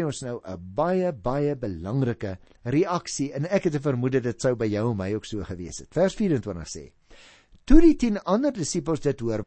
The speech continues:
was hulle kwaad vir die twee broers." Natuurlik kan 'n mens dit verstaan, want, kom ek noem 'n voorbeeld.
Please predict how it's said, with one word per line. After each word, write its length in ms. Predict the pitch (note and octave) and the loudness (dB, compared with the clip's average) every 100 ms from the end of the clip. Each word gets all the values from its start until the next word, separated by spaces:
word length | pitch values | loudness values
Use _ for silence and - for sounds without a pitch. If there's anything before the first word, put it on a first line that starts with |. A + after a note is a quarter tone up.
| - | -10
was 340 | G2+ C#3 D3 | -4 0 2
hulle 200 | D3 D3 | 2 0
kwaad 500 | C#3+ D#3 F3 G3 - | 0 0 0 0 -2
vir 100 | - | -2
die 100 | B2 | -2
twee 260 | - A2 F#2 | -2 -4 -4
broers." 480 | F2+ D2+ - - - _ _ _ _ _ _ _ _ - _ _ _ _ _ _ | -4 -4 -6 -8 -12 _ _ _ _ _ _ _ _ -20 _ _ _ _ _ _
Natuurlik 580 | C#3+ E3+ - D4 D#4+ D#4 | -2 0 2 4 4 2
kan 140 | G#3 | -2
'n 80 | F#3 | -2
mens 180 | D#3+ C#3+ | -2 -4
dit 140 | A#2+ | -8
verstaan, 500 | - - - D#2+ C#2 - _ _ _ _ - - _ | -12 -14 -12 -12 -14 -20 _ _ _ _ -20 -20 _
want, 360 | - C#3+ D#3+ - _ _ _ _ - | -6 -4 -4 -8 _ _ _ _ -6
kom 180 | G3+ B3+ | -4 -2
ek 80 | |
noem 140 | G#3 G3 | -2 -4
'n 40 | |
voorbeeld. 540 | D3+ E3+ B2 F#2 - | -4 -4 -6 -8 -12